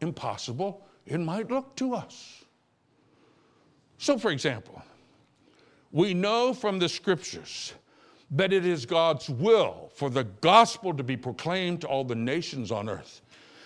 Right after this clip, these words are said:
until his glory fills the earth. We know that's his will.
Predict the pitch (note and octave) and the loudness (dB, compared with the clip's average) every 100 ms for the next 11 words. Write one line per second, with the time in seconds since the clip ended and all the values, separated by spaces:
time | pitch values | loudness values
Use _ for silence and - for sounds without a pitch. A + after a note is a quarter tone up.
0 | - - C#3+ F3+ F3 D#3 A#2 - C#3+ G3 | -10 -2 0 2 2 0 -4 -4 0 2
1 | A3 C#3+ F#2+ - _ - - - A3+ A3 | 2 0 -4 -14 _ -20 -10 2 4 4
2 | F#3 F3+ D#3 C#3+ B2 - - _ _ _ | 2 -4 -6 -6 -10 -20 -20 _ _ _
3 | - F3 G#3 F#3 C4 F#3 C#3+ D3+ - C3+ | 0 2 2 4 4 4 2 2 -2 -6
4 | D3+ F#3+ F3 | -2 -2 -4